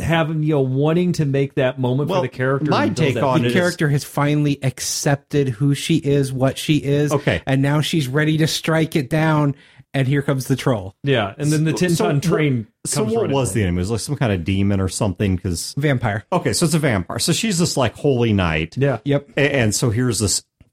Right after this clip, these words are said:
Speaker 2: force of spiritual darkness, and she's finally learned to whoop its ass. Is, is,
Speaker 3: Exactly.
Speaker 2: okay. No, you know, Wayne, I could totally accept that because
Speaker 1: Oh, but it's cheating. Uh, the
Speaker 2: Well,
Speaker 1: rules are
Speaker 2: yeah,
Speaker 1: the
Speaker 2: blah, blah,
Speaker 1: rules.
Speaker 2: blah. I don't care. But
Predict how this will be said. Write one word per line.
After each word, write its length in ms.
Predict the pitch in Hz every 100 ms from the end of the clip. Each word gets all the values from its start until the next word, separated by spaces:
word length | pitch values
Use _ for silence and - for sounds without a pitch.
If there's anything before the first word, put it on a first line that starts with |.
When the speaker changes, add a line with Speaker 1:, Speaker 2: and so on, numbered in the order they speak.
| -
Speaker 2:
force 380 | 143 127 - -
of 40 |
spiritual 460 | - - 113 - 104
darkness, 600 | 110 110 117 107 98 - _ _ _
and 140 | 131 123
she's 280 | 131 127
finally 380 | - 113 107 101
learned 380 | 95 92 90 85
to 320 | - 92 82 - _ _ _ _ _ 110
whoop 240 | 107 -
its 160 | - 98
ass. 440 | 76 73 - -
Is, 100 | 143
is, 140 | 107
Speaker 3:
Exactly. 340 | 131 123 123 131
Speaker 2:
okay. 240 | 98 80 - _ _ _
No, 200 | 165 170
you 140 | 156 160
know, 80 | 147
Wayne, 220 | 147 143
I 160 | 143
could 160 | 156 131
totally 340 | - 123 107
accept 380 | 95 - 117 -
that 260 | 101 90 - 120
because 640 | 104 - 127 104 95 87 - _ _ -
Speaker 1:
Oh, 180 | 214 247
but 160 | 196
it's 220 | 185 -
cheating. 680 | - - 165 285 302 160 139 143
Uh, 160 | 220
the 200 | 185 190
Speaker 2:
Well, 280 | 240 226 196
Speaker 1:
rules 160 | 139 220
are 40 |
Speaker 2:
yeah, 160 | 135 120
Speaker 1:
the 80 | 220
Speaker 2:
blah, 200 | 240 -
blah, 140 | 214
Speaker 1:
rules. 120 | 95 95
Speaker 2:
blah. 260 | 160 123 -
I 120 | 180
don't 160 | 165 -
care. 140 | 87 - _
But 160 | 160